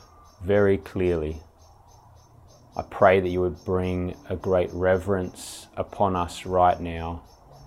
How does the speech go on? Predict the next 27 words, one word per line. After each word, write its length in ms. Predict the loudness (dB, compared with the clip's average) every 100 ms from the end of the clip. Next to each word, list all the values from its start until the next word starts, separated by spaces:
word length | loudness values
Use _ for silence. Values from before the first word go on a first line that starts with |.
| -20 -20 -20 -20 -20 -20
so 200 | -8 -2
that 220 | 0 -2
we 200 | -2 -2
would 280 | 2 0 0
behold 640 | 0 2 4 6 6 2 -2
the 80 |
majesty 720 | -2 0 -2 -4 -12 -8 -4
of 160 | -4 -6
Christ 800 | -4 2 2 2 -2 -14 -18 -20 -20 -20 -20 -12 -10
afresh 760 | -10 0 2 2 -2 -8 -10 -16 -20 -20 -16
today, 540 | -8 -2 2 2 -2 -8 -18 -20 -14 -4
and 140 | 0
that 100 | 2
we 160 | 2 2
would 200 | 2 -2
heed 480 | -2 2 2 2 0
this 240 | -2 -4
call 600 | -2 2 4 4 0 -4 -14 -20 -14 -6
that 120 | 0
you 100 | 2
have 140 | 2
given 280 | 2 2 0
to 140 | -2
your 80 | -2
church 460 | 0 2 2 2 -4
at 100 | -6
Smyrna 580 | -2 2 4 4 2